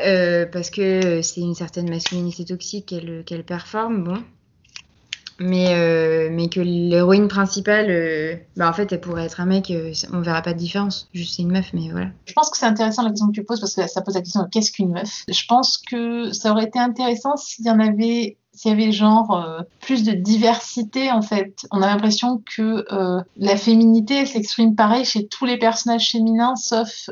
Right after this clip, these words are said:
Speaker 2: euh, chez, chez Namori, où, où en effet, on peut voir ça comme du, euh, du gender conforming. Moi, je, oui, on peut voir ça comme la masculinité toxique, j'imagine. J'ai pas vraiment regardé ça sous cet angle-là. Moi, j'étais tellement contente de voir un personnage, euh, non conforme que j'ai pas fait attention.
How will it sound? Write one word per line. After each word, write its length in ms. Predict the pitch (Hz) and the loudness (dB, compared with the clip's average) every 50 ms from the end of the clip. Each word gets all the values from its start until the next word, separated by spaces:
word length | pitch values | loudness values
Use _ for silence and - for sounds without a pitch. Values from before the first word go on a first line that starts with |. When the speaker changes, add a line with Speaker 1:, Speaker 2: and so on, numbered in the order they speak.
| - - | -8 -4
Speaker 2:
euh, 140 | 214 208 202 | -2 -2 0
chez, 560 | 202 - - - 226 214 214 214 208 208 - _ _ | 0 -2 -2 0 2 2 2 2 0 -2 -6 _ _
chez 180 | - - 226 214 | 0 4 6 8
Namori, 480 | 214 214 214 208 214 208 202 240 247 240 | 8 10 10 10 8 8 8 6 4 4
où, 380 | 233 220 208 202 202 196 190 190 | 4 4 2 2 2 0 0 0
où 160 | 196 196 196 | 0 0 2
en 100 | 196 196 | 2 2
effet, 220 | 202 196 196 - 240 | 0 -2 0 0 0
on 100 | 233 214 | 0 2
peut 80 | 208 190 | 0 0
voir 220 | 190 208 - - | 0 0 0 2
ça 140 | - 220 220 | 2 2 2
comme 340 | 220 - 220 196 190 190 190 | 2 0 0 2 2 2 0
du, 340 | 180 185 196 208 208 202 | 0 -2 -2 -2 0 2
euh, 260 | 190 180 175 175 175 175 - - - _ _ _ _ - | 2 2 2 0 -4 -6 -8 -14 -20 _ _ _ _ -8
du 120 | - 190 | -6 -2
gender 360 | 180 208 214 202 208 214 214 208 | 0 2 2 2 4 2 2 2
conforming. 420 | 226 214 - 233 226 233 254 247 | 2 2 4 4 2 4 2 2
Moi, 140 | 220 214 220 | 4 4 4
je, 420 | 214 196 208 202 196 190 190 190 190 - - - - - - _ - _ _ _ _ - | 4 2 0 -4 -4 -4 -4 -6 -6 -8 -12 -16 -20 -20 -20 _ -20 _ _ _ _ 2
oui, 100 | 220 247 | 4 4
on 60 | 240 | 4
peut 100 | 208 208 | 4 2
voir 180 | 196 190 185 - | 0 0 0 0
ça 120 | - 220 | 0 0
comme 120 | 220 220 196 | 0 0 0
la 100 | 185 175 | -2 -2
masculinité 520 | 170 180 180 - 196 190 196 190 - 202 | -2 -4 -4 -2 -2 -2 -2 -2 -6 -6
toxique, 440 | 202 202 196 196 - - 220 220 208 | -4 -4 -4 -4 -4 -4 -2 -2 0
j'imagine. 400 | 214 220 202 196 190 185 202 202 | 2 2 4 4 2 0 0 0
J'ai 160 | 196 196 214 | 0 0 4
pas 120 | 214 233 254 | 4 4 4
vraiment 220 | 285 294 277 262 | 4 2 0 0
regardé 300 | 254 240 240 240 240 233 | 2 2 2 2 2 0
ça 160 | 233 240 247 | -2 -2 -2
sous 100 | 247 - | -2 -2
cet 160 | - 233 214 | -4 -4 -2
angle-là. 340 | 214 214 214 208 202 214 247 | 0 2 2 4 4 2 2
Moi, 100 | 269 254 | 2 0
j'étais 200 | 214 202 208 196 | -2 -2 -4 -2
tellement 260 | 202 - 247 277 311 | 0 0 0 0 -2
contente 320 | 302 - 247 220 240 262 254 | -4 -4 -2 0 2 2 2
de 60 | 233 | 0
voir 160 | 202 202 196 | -2 -2 -2
un 60 | 185 | 0
personnage, 360 | 190 190 190 - 214 214 208 208 | -2 -2 -2 -2 -2 -2 -2 -2
euh, 480 | 202 190 185 180 180 180 180 180 180 185 | -4 -4 -4 -4 -4 -4 -4 -4 -2 -2
non 160 | 190 196 196 | -2 -2 -2
conforme 500 | 202 208 202 - 208 208 214 214 214 214 | -2 -4 -2 0 0 0 2 2 2 2
que 400 | 208 - 196 185 190 196 190 - - _ - | 2 2 0 2 2 2 0 -2 -6 _ -2
j'ai 100 | - 196 | 2 4
pas 80 | 196 | 4
fait 60 | 220 | 4
attention. 360 | 214 208 190 190 - 214 240 | 4 2 0 -2 -4 -6 -8